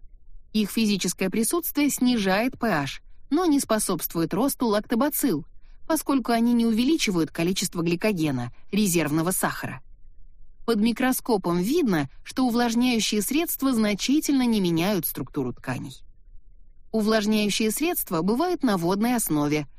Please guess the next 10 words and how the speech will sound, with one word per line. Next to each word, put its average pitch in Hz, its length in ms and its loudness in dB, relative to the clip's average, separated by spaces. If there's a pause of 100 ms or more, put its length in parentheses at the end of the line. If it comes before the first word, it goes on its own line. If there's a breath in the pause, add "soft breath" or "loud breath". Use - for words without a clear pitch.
(140)
самый 202 440 0
распространенный 262 960 2
ингредиент, 190 720 0
глицерин, 247 560 0 (720)
силиконовыми, 226 920 2 (180)
масляными, 185 800 2 (340)
на 240 240 4
основе 320 380 2
гиалуроновой 240 720 2
кислоты 147 600 -2